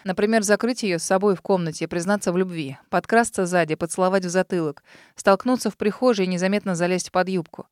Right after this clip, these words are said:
Последнее всегда было пределом моих мечтаний и фантазий, пока однажды не стало явью. Никогда после у меня не было секса ярче нашего первого раза, когда хотелось перевернуть для неё мир. Так я больше никого не любил и не помнил себя с другими.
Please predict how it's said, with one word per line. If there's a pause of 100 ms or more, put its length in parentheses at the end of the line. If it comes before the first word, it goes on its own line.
(420)
Последнее
всегда
было
пределом
моих
мечтаний
и
фантазий,
пока
однажды
не
стало
явью. (420)
Никогда
после
у
меня
не
было
секса
ярче
нашего
первого
раза, (120)
когда
хотелось
перевернуть
для
неё
мир. (280)
Так
я
больше
никого
не
любил
и
не
помнил
себя
с
другими.